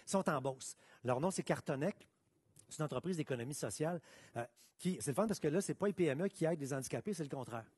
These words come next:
J'adore le concept. Fait que vous pouvez acheter des, des boîtes de toutes les grosseurs, mais au, pareil que si vous les achetez à coup de vanne. Puis toutes des petites quantités. Fait que déjà, on vient vous aider avec ça. Puis après, mettons que vous voulez pas gérer votre inventaire.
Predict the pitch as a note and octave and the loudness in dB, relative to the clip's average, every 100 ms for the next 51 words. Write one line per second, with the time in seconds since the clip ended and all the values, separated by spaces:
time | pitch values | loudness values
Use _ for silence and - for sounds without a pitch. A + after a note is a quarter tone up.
0 | A#2+ A#2 C3+ B2+ A#2 A2 - _ - - | -8 -2 -2 -2 -6 -10 -12 _ -20 -20
1 | - - - E3 - _ C#3+ E3+ D3+ A#3+ | -20 -18 2 2 2 _ -2 0 10 12
2 | F#3+ D#3+ - B3 C4 - - C3+ F#3 C#3 | 12 10 6 6 6 0 -8 4 4 6
3 | E3+ F#3 A3+ F3+ D4 A3 F#3 F#3 A3 B3+ | 6 8 8 6 6 6 8 6 6 6
4 | B3+ F#3+ G#3+ D3 D3 _ - - - A#3+ | 6 6 6 4 0 _ -20 -12 6 8
5 | C4+ C#4+ - G3 F3 E3 E3 - - - | 8 6 4 2 0 4 4 4 0 2
6 | D#3+ D3+ E3+ F3+ C3+ A#2 _ - - _ | 0 4 4 2 -2 -8 _ -20 -20 _
7 | - _ - _ _ _ _ _ _ _ | -20 _ -20 _ _ _ _ _ _ _
8 | _ _ - - - A3 - - F#3+ E3+ | _ _ -20 -2 0 2 0 2 0 0
9 | - F#3 _ - - - _ - A#2+ A#2 | -4 -6 _ -20 -20 -20 _ -12 -8 -2
10 | D3+ F3+ D#3 C3+ C3+ C3 D#3 E3 - D#4 | 0 2 2 0 0 -2 -2 -2 -2 -4
11 | F3 D3+ - A#3+ D#4 - - - _ _ | 2 0 2 0 0 -4 -20 -20 _ _
12 | _ - - D3+ D#4+ A#3+ E3+ E3 A#3 A#3 | _ -18 -4 4 4 4 2 2 2 2
13 | F3 C#3 C#3 F#3+ C3 A#2+ C3+ B2+ A2+ G#2+ | 4 2 2 0 0 -2 0 -2 -2 -6